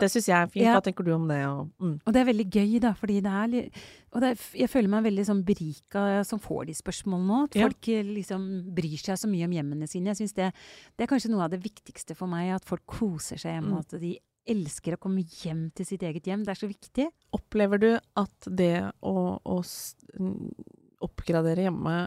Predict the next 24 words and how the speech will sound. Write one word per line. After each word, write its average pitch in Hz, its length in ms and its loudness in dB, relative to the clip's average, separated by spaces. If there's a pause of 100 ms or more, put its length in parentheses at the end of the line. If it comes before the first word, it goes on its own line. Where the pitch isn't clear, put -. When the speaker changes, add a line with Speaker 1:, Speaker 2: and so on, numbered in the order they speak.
(140)
Speaker 2:
har 180 180 -2
vært 185 160 -4
viktig - 380 -6
i 165 80 0
tjue 160 180 -2
tjuetre? 185 240 2
Speaker 1:
Ja, 185 100 4 (280)
ja. 190 100 2
Speaker 2:
Mm. 165 220 0 (120)
Speaker 1:
Kanskje - 280 -2
enda 185 180 -2
mer 151 160 -4
enn 160 80 -8
før. 127 220 -8
Jeg - 160 -16
tror 220 80 4
Speaker 2:
Ja. - 20 0
Speaker 1:
vi 208 80 0
trenger 190 300 -2
enda 170 180 -2
mer 165 160 -2
å - 60 -8
kose 185 320 -4
oss. - 160 -6